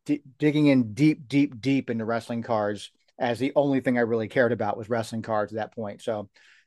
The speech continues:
I was doing a lot of other wrestling card, or other genres of cards I was collecting at the time,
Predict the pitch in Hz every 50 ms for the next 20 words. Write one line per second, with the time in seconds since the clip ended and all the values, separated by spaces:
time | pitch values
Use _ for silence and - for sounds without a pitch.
0 | _ - 120 127 117 120 139 135 127 123 123 127 127 127 123 120 123 120 120 110
1 | - _ _ _ _ _ - 139 139 - 147 135 127 - 139 127 123 120 131 135
2 | 127 131 - 156 147 147 135 127 123 123 _ _ _ _ _ _ _ _ _ _
3 | _ - 143 104 147 143 143 147 147 143 139 120 131 107 - - 135 135 135 127
4 | 131 120 123 117 _ - 123 123 123 - 131 113 120 110 - 127 120 117 117 117
5 | 117